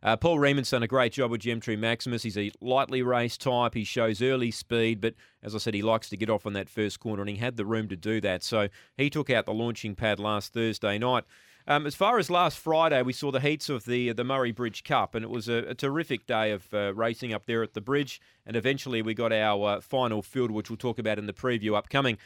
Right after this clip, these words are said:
Let's turn our attention back to heat number one. Uh, Rushers was able to win the first heat. Sean ran twenty-five forty-nine, defeating Bold Mirage. Um, it was a messy race, but Rushers began the fastest,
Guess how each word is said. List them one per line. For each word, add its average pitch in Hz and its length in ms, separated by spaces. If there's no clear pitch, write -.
Let's 208 200
turn 208 160
our 180 80
attention 170 380
back 147 180
to 135 100
heat 147 180
number 131 200
one. 156 400
Uh, 131 200
Rushers 147 520
was 139 140
able 131 220
to 123 60
win 143 220
the 127 80
first 139 400
heat. 139 220
Sean 170 320
ran 135 200
twenty-five 139 640
forty-nine, 127 540
defeating 120 400
Bold 120 280
Mirage. 143 540
Um, 135 320
it - 60
was 160 100
a 175 60
messy 196 280
race, 160 280
but 139 160
Rushers 156 360
began 139 300
the 127 60
fastest, 135 720